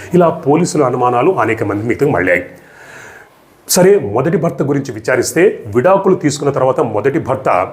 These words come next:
అసలు రిచాతో సంబంధ బాంధవ్యాలు ఏమీ పెట్టుకోలేదు, తన బతికేదో తాను బతుకుతున్నాడని పోలీసుల విచారణలో తేలింది. దాంతో మొదటి భర్తకి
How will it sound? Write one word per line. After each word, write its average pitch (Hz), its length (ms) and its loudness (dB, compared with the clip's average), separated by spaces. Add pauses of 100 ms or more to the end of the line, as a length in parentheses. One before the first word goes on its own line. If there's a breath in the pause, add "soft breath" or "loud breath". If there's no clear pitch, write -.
(180)
అసలు 131 400 2 (200 loud breath)
రిచాతో 143 380 0
సంబంధ 120 360 -2
బాంధవ్యాలు 117 560 0
ఏమీ 95 320 2
పెట్టుకోలేదు, 117 560 0 (120)
తన 117 100 0
బతికేదో 113 400 0
తాను 107 220 0
బతుకుతున్నాడని 101 760 -2
పోలీసుల 110 400 0
విచారణలో 95 500 -2
తేలింది. 87 420 0 (300)
దాంతో 117 200 2
మొదటి 107 260 2
భర్తకి 101 480 -2